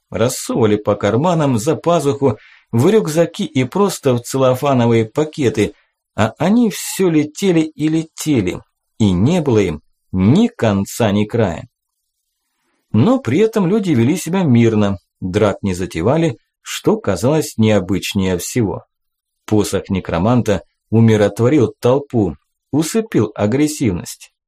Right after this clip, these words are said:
Кровь не пролилась. А на фасаде длинного дома напротив площади засветилась цветная иллюминация, складываясь в буквы.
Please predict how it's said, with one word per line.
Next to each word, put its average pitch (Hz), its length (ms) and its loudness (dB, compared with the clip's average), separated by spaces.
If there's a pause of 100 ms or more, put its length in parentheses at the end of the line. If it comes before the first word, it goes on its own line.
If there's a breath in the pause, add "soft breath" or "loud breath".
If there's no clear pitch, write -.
(320)
Кровь 196 520 -2 (440)
не 110 240 4
пролилась. 113 720 -2 (2000 soft breath)
А 107 120 0
на 120 120 2
фасаде 190 420 0
длинного 117 400 4
дома 135 280 0
напротив 104 540 0
площади 170 640 -2 (260)
засветилась 104 840 0
цветная 107 560 0
иллюминация, 113 840 -2 (140)
складываясь 107 840 0
в 110 180 0
буквы. 98 480 -6